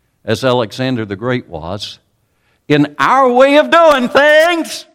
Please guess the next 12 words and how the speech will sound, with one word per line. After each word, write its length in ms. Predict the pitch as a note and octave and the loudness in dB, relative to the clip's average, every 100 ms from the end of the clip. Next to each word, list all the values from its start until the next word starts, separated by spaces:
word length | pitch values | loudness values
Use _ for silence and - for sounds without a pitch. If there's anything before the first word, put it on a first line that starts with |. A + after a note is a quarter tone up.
| _ _ _ _ _ _ _ _ _ _ _ _ _ _ _ _ | _ _ _ _ _ _ _ _ _ _ _ _ _ _ _ _
that 180 | C3 D#3 | -6 -4
we 140 | C#3 | -4
don't 240 | E3+ F3+ D3 | -4 -4 -6
want 260 | C#3 D3+ D3 | -4 -4 -2
other 220 | E3 F#3 | -4 -2
people 360 | - E3+ E3+ D#3 | -6 -8 -10 -12
to 60 | C3 | -10
come 300 | - C#3+ D3+ | -6 -2 -2
in 140 | D#3 | -2
and 140 | A#2 | -2
change 380 | A2 C3 C3+ D#3 | -4 -6 -4 -4
us? 460 | A#3 A#3 - - | -8 -10 -10 -12